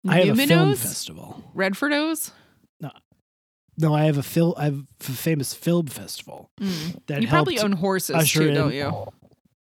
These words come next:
Speaker 1: That's because you're probably thinking that because I was, I believe I directed the movie All the Pretty Horses. No, no, no, no,
Speaker 2: Mm.
Speaker 1: no. The Horse Whisperer, I think. I'm in that movie.
Speaker 2: <laughs>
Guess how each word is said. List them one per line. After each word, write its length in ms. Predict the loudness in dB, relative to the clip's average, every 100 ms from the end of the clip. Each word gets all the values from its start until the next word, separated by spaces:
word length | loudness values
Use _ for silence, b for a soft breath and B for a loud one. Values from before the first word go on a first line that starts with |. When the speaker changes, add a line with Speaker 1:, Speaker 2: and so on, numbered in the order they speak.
| _ _ _ _ _ _ -20 -20 B B
Speaker 1:
That's 180 | 0 2
because 400 | 2 2 0 0 -2
you're 220 | 2 2
probably 480 | 4 2 2 2 2
thinking 320 | 0 -2 0
that 160 | 0 -2
because 300 | -2 -2 -2
I 160 | -2
was, 320 | -2 -2 -4 -8 -8
I 100 | -4
believe 340 | 0 2 2 0
I 140 | -2
directed 480 | -2 0 -2 -4 -4
the 60 |
movie 280 | -2 -2 -4
All 220 | -4 -6
the 80 | -6
Pretty 340 | -8 -8 -6 -8
Horses. 300 | -10 -12 -14 B B B
No, 160 | 2
no, 100 | 2 2
no, 120 | 2
no, 120 | 0
Speaker 2:
Mm. 40 |
Speaker 1:
no. 180 | -2 -8 B B -2
The 80 | 2
Horse 420 | 6 6 4 4
Whisperer, 680 | 4 2 -4 -10 -10 -10 -6
I 60 | -6
think. 440 | -6 -10 -8 -10 0 2
I'm 140 | 6
in 140 | 6
that 200 | 4 0
movie. 380 | -4 -6 -6 -6
Speaker 2:
<laughs> 40 | -8